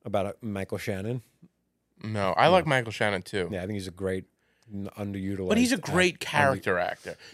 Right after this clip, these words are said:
Speaker 1: Yeah,
Speaker 2: Some
Speaker 1: he's
Speaker 2: guys
Speaker 1: still
Speaker 2: have the look of, "This is a great guy." Like, he's a great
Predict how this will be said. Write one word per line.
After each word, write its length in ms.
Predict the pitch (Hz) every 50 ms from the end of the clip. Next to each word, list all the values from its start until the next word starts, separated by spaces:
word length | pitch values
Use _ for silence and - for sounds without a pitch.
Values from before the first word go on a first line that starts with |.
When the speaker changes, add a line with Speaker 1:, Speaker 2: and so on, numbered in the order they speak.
| -
Speaker 1:
Yeah, 80 | 294 320
Speaker 2:
Some 100 | 247 208
Speaker 1:
he's 80 | -
Speaker 2:
guys 80 | - 254 214
Speaker 1:
still 80 | 139
Speaker 2:
have 160 | 220 220 202 175
the 80 | 180
look 440 | 160 143 143 147 151 160 - - - -
of, 280 | - 143 139 131 107 - - - - _ _ -
"This 180 | 147 160 -
is 120 | - 180 170
a 80 | 190
great 420 | 170 135 135 135 143 143 151 151 151
guy." 220 | - 143 135 - -
Like, 280 | 143 147 147 143 - - _ _ _ _ _ _ _ _ _ _ _ _ _ _ _ _ _ _ _ _ _ _
he's 200 | _ - 202 196
a 60 | 208 165
great 460 | 127 - 165 175 196 214 214 -